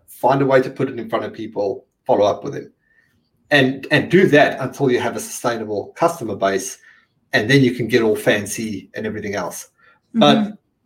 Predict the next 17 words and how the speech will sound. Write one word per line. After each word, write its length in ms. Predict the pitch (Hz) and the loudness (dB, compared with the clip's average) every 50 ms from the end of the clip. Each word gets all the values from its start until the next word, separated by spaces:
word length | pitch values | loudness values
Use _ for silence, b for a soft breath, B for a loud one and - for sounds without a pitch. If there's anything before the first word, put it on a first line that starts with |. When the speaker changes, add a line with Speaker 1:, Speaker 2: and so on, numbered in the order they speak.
| _ _ B B B B B B B B B _ _ _ _ | _ _ B B B B B B B B B _ _ _ _
Speaker 1:
I'd 180 | 165 185 185 - | 4 4 6 6
wanna 200 | 165 156 143 131 | 6 6 6 4
do 160 | 135 135 123 | 6 6 4
that 520 | - 147 170 220 226 220 - - - _ _ _ _ _ _ _ _ _ | 6 8 6 6 6 4 -2 -8 -18 _ _ _ _ _ _ _ _ _
before 960 | 143 131 131 - - 156 147 143 139 139 139 135 135 135 131 127 - - _ _ _ | -4 -4 -4 -2 0 4 6 6 8 8 6 6 4 4 2 0 -2 -12 _ _ _
I 400 | - 113 113 113 113 113 110 110 - _ _ _ _ _ _ _ _ _ | -2 -2 0 0 -2 -4 -6 -10 -16 _ _ _ _ _ _ _ _ _
build 240 | - 110 104 104 - | -6 -4 -4 -4 0
websites, 840 | 156 190 180 175 - - - 160 156 151 147 147 147 - - - - | 2 2 2 2 0 2 6 8 8 8 6 4 2 -6 -12 -8 -4
get 140 | - - - | -2 -2 -2
a 60 | - | -2
flashy 380 | - - 123 - - - 123 | -6 -6 -8 -8 -8 -10 -12
logo, 840 | 107 110 143 151 151 151 143 143 147 143 143 143 143 143 139 139 139 B B B B B _ - - | -6 0 2 2 2 2 2 2 2 2 4 4 2 2 2 0 -2 B B B B B _ -8 -6
um, 500 | - 110 110 107 107 104 104 98 95 - _ _ - - - | -4 -4 -4 -4 -6 -8 -10 -16 -18 -20 _ _ -18 -16 -2
do 160 | - 143 147 | 2 2 4
all 180 | 143 139 139 127 | 4 4 2 2
this 500 | 127 123 - - - - - - _ _ _ | 0 0 -2 -2 -4 -4 -6 -8 _ _ _
stuff 800 | - - - - - - 180 - 123 120 120 - - - - | -10 -8 -8 -6 2 4 4 6 6 4 2 -4 -12 -16 -20